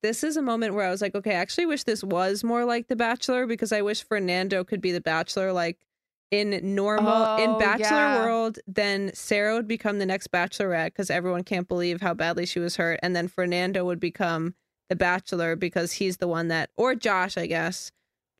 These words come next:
Speaker 1: I wish that we could watch a whole season of Fernando, but we can't.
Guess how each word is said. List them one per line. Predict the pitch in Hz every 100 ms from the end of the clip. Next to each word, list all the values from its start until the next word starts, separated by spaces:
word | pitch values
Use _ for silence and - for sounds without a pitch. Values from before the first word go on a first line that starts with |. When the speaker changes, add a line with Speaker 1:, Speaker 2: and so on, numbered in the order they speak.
| -
Speaker 1:
I | 190
wish | 202 208
that | 220
we | 202
could | 185 196
watch | 175 175 196
a |
whole | 196 180
season | 180 175 175 170
of | - 170 - _ _ _
Fernando, | - 165 151 156 - 82
but | - - -
we | 196
can't. | 185 - 107